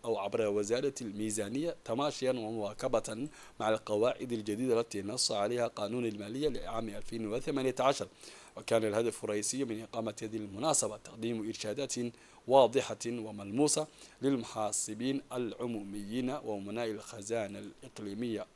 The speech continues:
والوطنية من أجل تحسين إدارة نفقات الدولة وتحسين تحصيل الإيرادات الضريبية. كما شارك في هذه المناسبة شخصيات رفيعة المستوى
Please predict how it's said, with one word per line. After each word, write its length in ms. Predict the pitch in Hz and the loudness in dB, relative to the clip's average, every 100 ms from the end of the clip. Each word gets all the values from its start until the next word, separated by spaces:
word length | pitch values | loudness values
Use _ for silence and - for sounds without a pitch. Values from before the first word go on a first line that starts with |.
| - | -6
والوطنية 640 | 113 107 104 123 123 147 147 - - - | -4 0 -2 0 4 4 4 -4 -14 -2
من 80 | 143 | 0
أجل 440 | 156 135 156 123 - | 2 2 -2 -4 -8
تحسين 640 | - - - 160 151 117 | -8 -4 0 2 2 2
إدارة 280 | 117 123 110 110 | 2 4 2 -2
نفقات 540 | 107 - - 123 - | -8 -10 -4 -2 -2
الدولة 400 | 101 131 147 151 - - - | -2 4 6 4 0 -8 -2
وتحسين 720 | 110 - 98 - 143 156 139 | 0 2 0 0 0 2 0
تحصيل 440 | - 107 - 127 120 | -2 -6 -4 -2 0
الإيرادات 680 | 113 127 120 110 107 107 - 98 - | -2 0 0 2 0 -2 -4 -10 -10
الضريبية. 680 | 104 104 101 147 135 113 101 92 | -10 -6 4 6 6 2 -2 -4
كما 220 | - 104 | -10 -10
شارك 460 | 113 110 107 - 110 - - - | -8 -4 -2 -2 -4 -6 -20 -14
في 340 | - 107 95 | -6 -4 -2
هذه 380 | 113 143 113 110 - | -2 -2 -4 -6 -8
المناسبة 600 | 107 101 127 151 127 120 | -10 -6 -2 -2 0 -2
شخصيات 640 | - 120 - 113 117 110 - 110 123 - - - | -2 -6 -8 -2 0 0 -2 -4 -4 -6 -12 -4
رفيعة 460 | 107 98 127 101 107 117 | -2 0 0 0 -2 -4
المستوى 1000 | 104 98 117 92 113 123 - 107 110 | -6 -6 -8 -6 0 0 2 4 4